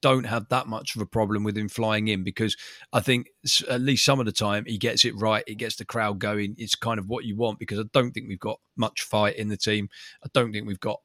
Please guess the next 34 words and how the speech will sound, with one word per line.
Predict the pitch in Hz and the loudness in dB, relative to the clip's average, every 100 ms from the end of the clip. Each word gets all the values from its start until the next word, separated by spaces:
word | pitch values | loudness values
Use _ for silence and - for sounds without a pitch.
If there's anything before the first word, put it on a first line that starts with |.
| _ | _
anyone | 110 107 104 104 | -6 -2 0 -2
particularly | - - - - 104 | -2 0 0 0 0
leading | 98 104 98 | 2 0 -2
from | 92 101 | -4 -6
the | |
front. | 95 110 107 - _ - - | -4 -2 -2 -4 _ -14 -4
And | 104 | 0
so | - 113 110 | 4 4 2
it | - 120 | 0 -2
is | 120 107 | -2 0
kind | 120 113 | 0 0
of | 110 117 | 0 -4
necessary. | 104 120 123 - - 104 98 - - - _ - | -2 2 2 2 0 2 0 -4 -10 -20 _ 0
What | 127 147 | 4 4
I | 123 - | 4 4
don't | 143 123 98 | 4 4 0
like | 101 104 - - | -2 -2 -4 -2
is | 101 | -2
this | 117 104 - _ _ _ | 0 -2 -2 _ _ _
sh-, | - - - 143 - - | 0 0 -2 -10 -16 -20
fucking | - - 123 113 | -16 -6 -2 2
rolling | 127 123 107 | 2 2 2
around. | 101 107 107 98 95 - | 2 2 2 2 -2 0
It | 123 | 0
is, | 120 101 - - - | 2 0 0 -2 -2
it | 131 | 0
is | 139 131 - | 2 0 0
just | - 143 - - | 2 2 0 -4
embarrassing. | 113 95 120 107 95 95 87 _ - - _ _ | -4 2 2 2 0 -2 -6 _ -20 -20 _ _
Going | - 131 123 | 6 8 8
down, | 117 117 110 | 6 4 2
clutching, | - 120 127 113 107 | 0 -2 2 0 2
whatever. | 110 110 104 113 | 2 2 4 4
Look, | 123 110 | 6 4